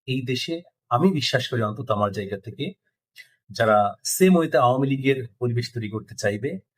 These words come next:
তাদের অবস্থা হয়তোবা ভালো না। তো সকলের প্রতি আমার আহ্বান,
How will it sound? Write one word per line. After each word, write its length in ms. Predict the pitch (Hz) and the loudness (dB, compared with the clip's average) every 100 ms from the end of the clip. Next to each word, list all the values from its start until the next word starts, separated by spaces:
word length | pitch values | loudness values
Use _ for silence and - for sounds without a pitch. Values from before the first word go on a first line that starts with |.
| _ _ _ | _ _ _
তাদের 180 | 110 101 | -6 -2
অবস্থা 360 | 98 107 - 127 | -2 -2 -2 0
হয়তোবা 680 | 110 120 135 160 104 - _ _ - | 2 0 2 2 2 -2 _ _ -14
ভালো 220 | 110 107 | -2 0
না। 140 | 95 87 - _ _ _ _ _ _ | 0 -2 -6 _ _ _ _ _ _
তো 220 | 117 104 - _ _ | -2 -2 -6 _ _
সকলের 380 | - 123 151 143 | -10 -4 -4 -4
প্রতি 180 | 135 123 | -2 0
আমার 140 | 113 | 4
আহ্বান, 420 | 107 120 117 123 | 4 2 0 -2